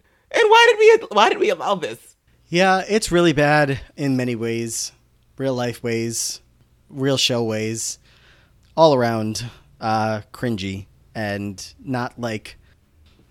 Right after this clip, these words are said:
Speaker 2: yeah, like, kitty content is usually entertaining. This is weird. This is not necessary. This is weird. But it's happening. I don't know what else to say. Um,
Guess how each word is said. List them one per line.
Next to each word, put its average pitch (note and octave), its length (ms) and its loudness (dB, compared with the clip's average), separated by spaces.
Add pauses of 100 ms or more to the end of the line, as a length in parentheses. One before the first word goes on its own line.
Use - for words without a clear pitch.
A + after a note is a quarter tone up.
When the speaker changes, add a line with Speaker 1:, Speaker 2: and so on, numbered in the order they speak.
Speaker 2:
yeah, G3 500 4
like, F3+ 300 0 (200)
kitty G3 280 0
content D3 500 -2
is A2+ 160 -8
usually A#2 520 -4
entertaining. A2+ 920 -8 (280)
This - 160 -6
is A#2 140 -8
weird. G2 480 -8 (360)
This - 140 -4
is C3+ 140 -4
not G2+ 240 -6 (680)
necessary. F3+ 1300 0
This B3 180 -4
is B2+ 120 -4
weird. B2+ 640 0 (640)
But G3+ 180 8
it's A#3 100 4
happening. A#2 500 0
I C3+ 100 0
don't A#2+ 160 2
know A2 140 -2
what A#2+ 120 0
else C3+ 200 0
to D#3 60 -6
say. E3 380 4
Um, C#3 840 4